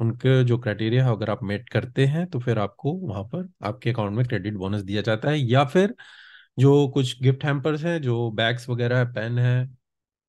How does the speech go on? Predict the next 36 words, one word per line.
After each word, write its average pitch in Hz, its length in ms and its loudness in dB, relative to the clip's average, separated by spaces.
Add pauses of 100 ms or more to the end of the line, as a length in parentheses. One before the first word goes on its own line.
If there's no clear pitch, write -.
(200)
अ, 101 200 -8
डायरी 113 460 0
है, 120 200 4 (280)
एक 120 180 -6 (580)
थर्मस 113 320 2
बोतल 104 460 0
है 151 200 0 (100)
और 104 200 -6
पावर 101 240 2
बैंक 117 280 0
है 143 100 -4 (380)
और 113 140 2
टी 107 140 0
शर्ट - 260 -10
है, - 120 -8 (400)
ये 139 240 4
गिफ्ट्स 135 280 2
हैं 139 100 4
जो 131 120 4
मैं 120 180 4
हर 117 100 4
महीने 117 460 0 (320)
जो 120 120 2
एक्सनेस 120 320 -2
के 135 100 -4
ट्रेडर 110 300 -2
हैं 131 80 4
उनको 107 260 -2
वहाँ 95 240 -6
पर 135 120 -2
डिस्ट्रीब्यूट 104 500 -6
करता 120 260 -2
हूँ। 131 120 2
तो 127 60 -2
अगर 104 200 -2
आप 110 200 -2